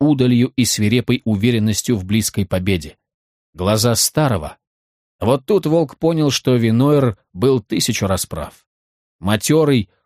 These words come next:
Украшенный сединой кобель был очень спокоен. Он без суеты отражал стремительные наскоки соперника,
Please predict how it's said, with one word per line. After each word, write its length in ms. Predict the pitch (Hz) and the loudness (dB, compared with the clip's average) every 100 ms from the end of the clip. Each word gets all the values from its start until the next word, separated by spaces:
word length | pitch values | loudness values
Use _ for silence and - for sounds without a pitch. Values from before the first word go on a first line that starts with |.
| - | -6
Украшенный 680 | 95 120 123 123 127 123 123 | -4 0 2 2 2 2 2
сединой 500 | 110 123 113 120 131 | 0 0 2 2 0
кобель 460 | 123 120 120 135 120 | 0 0 2 2 2
был 280 | 123 131 - | 0 -2 -4
очень 340 | 156 - 226 | -4 0 0
спокоен. 640 | - - 95 - 127 85 71 _ _ _ _ _ _ - | -2 -4 -6 -4 -4 -4 -8 _ _ _ _ _ _ -4
Он 180 | 117 131 | 0 2
без 180 | 156 | 2
суеты 500 | - - 156 151 185 180 | 0 2 2 2 2 0
отражал 460 | 160 139 117 143 | 2 2 2 2
стремительные 760 | 131 - 117 151 147 135 123 120 | 0 0 0 0 0 2 2 2
наскоки 540 | 113 110 - 143 131 | 2 0 0 -2 0
соперника, 800 | 110 107 92 156 160 120 104 104 | -2 -2 0 0 2 0 0 -2